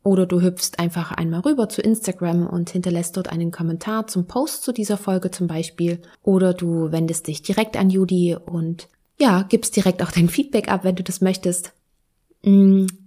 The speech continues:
wenn du überlegen solltest, ob vielleicht auch das Gründungsmentoring etwas für dich ist, schau am besten in den Shownotes nach. Ich hab dir dort die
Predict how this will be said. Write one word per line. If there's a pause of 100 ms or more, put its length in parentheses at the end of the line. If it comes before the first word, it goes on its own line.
(140)
wenn
du (100)
überlegen
solltest,
ob
vielleicht
auch
das
Gründungsmentoring
etwas
für
dich
ist, (160)
schau
am
besten
in
den
Shownotes
nach.
Ich
hab
dir
dort
die